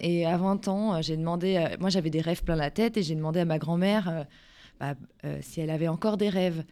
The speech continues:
Et elle m'a dit qu'elle voulait faire un baptême en hélicoptère. Donc je lui ai dit, « Mais mamie, c'est génial, il faut que tu le fasses. » Et en fait, bah, sa réponse m'a vraiment attristée parce qu'elle m'a dit que, «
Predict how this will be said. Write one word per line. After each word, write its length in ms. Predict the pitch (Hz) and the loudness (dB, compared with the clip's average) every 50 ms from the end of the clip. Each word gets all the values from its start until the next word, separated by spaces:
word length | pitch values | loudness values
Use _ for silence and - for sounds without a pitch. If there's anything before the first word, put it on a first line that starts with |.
| - - - - - - _ _ - | -18 -20 -20 -20 -20 -20 _ _ -4
Et 140 | - 165 160 | 0 2 2
elle 160 | 156 147 147 151 | 2 2 2 2
m'a 140 | 143 143 | 2 0
dit 200 | 151 156 190 254 | 0 0 0 0
qu'elle 140 | 247 220 165 | 2 2 2
voulait 220 | 135 151 156 156 165 | 2 0 0 0 0
faire 280 | - - 208 190 175 | 0 0 -2 0 0
un 180 | 175 160 147 147 | -2 -2 -2 0
baptême 380 | 151 170 190 196 - 226 233 | 2 2 2 4 4 4 4
en 60 | 220 208 | 4 4
hélicoptère. 760 | 196 196 190 190 185 175 - - 185 165 165 151 - - - - | 4 2 2 2 0 -2 0 0 -2 -2 -2 -2 -6 -12 -12 -8
Donc 160 | 156 160 170 | -6 -6 -4
je 80 | 160 | -2
lui 80 | 180 180 | 0 0
ai 20 | |
dit, « 160 | 180 170 196 220 | 0 2 2 2
Mais 120 | 202 185 | 4 4
mamie, 440 | 180 196 190 196 220 254 302 320 302 | 4 4 6 6 8 8 8 6 6
c'est 160 | 262 - 196 | 4 4 4
génial, 440 | 196 190 214 220 240 311 339 339 302 | 4 4 6 6 6 6 6 6 6
il 60 | 247 - | 4 4
faut 100 | - 214 | 2 0
que 60 | 185 | 0
tu 80 | 196 202 | 0 0
le 80 | 202 | -2
fasses. » 420 | 190 - 269 262 254 247 - - - _ - _ _ _ _ _ _ _ - - - | 0 0 -2 -2 -2 -4 -8 -14 -20 _ -20 _ _ _ _ _ _ _ -20 -12 -4
Et 120 | - 180 | 0 0
en 100 | 180 170 | 2 2
fait, 300 | 165 - 180 170 180 - - | 2 2 2 2 2 0 -2
bah, 260 | - 151 147 147 143 151 | -4 -2 -2 -2 -4 -4
sa 140 | 151 - 180 | -6 -4 -4
réponse 460 | 170 180 175 185 214 214 208 - - | -2 -2 -2 -2 -2 -2 -4 -4 -4
m'a 340 | 170 151 147 156 160 156 151 | -4 -4 -4 -6 -8 -10 -8
vraiment 340 | 139 - 190 208 226 226 | -4 0 2 4 4 4
attristée 520 | 214 196 202 - 214 196 - - 233 226 226 | 4 2 0 -2 -6 -8 -6 -4 -2 -2 -2
parce 200 | 226 190 180 - | -2 -4 -6 -4
qu'elle 140 | - 180 170 | -4 -2 -2
m'a 160 | 170 165 170 | -2 -2 -2
dit 300 | 170 165 180 190 196 190 | -4 -4 -2 -4 -4 -4
que, « 400 | - 196 175 165 156 156 160 | -2 -2 -2 0 0 -2 -4